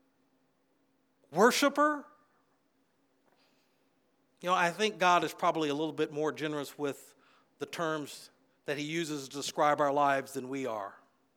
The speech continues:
You know, when, when I look at the body of Christ, I think two terms that God uses to describe you and me more often than not, child and beloved. If you want to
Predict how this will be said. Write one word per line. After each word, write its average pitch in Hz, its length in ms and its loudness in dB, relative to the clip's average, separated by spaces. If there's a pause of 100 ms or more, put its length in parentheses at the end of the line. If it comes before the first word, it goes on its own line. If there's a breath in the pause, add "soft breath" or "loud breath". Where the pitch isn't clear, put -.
(1500)
You 156 80 -6
know, 156 120 2
when, 151 160 0
when 156 260 -4
I 143 320 0 (360)
look 170 220 0
at - 80 -10
the 160 80 -2
body 151 380 2
of 123 160 -12
Christ, 139 280 -2
I 151 60 -6
think 139 240 -8
two 196 160 -10
terms 170 380 -6
that 135 140 -10
God 143 300 0
uses 147 360 -10
to - 100 -20
describe 139 540 -4
you 147 300 -6
and 135 140 -8
me 147 340 -8 (280 soft breath)
more 147 240 0
often 147 340 2
than 139 140 -8
not, 143 340 -4 (1400)
child 156 560 0 (880)
and 120 140 -10
beloved. 104 540 -8 (1900)
If 160 100 -10
you 170 80 2
want 180 220 6
to 156 240 2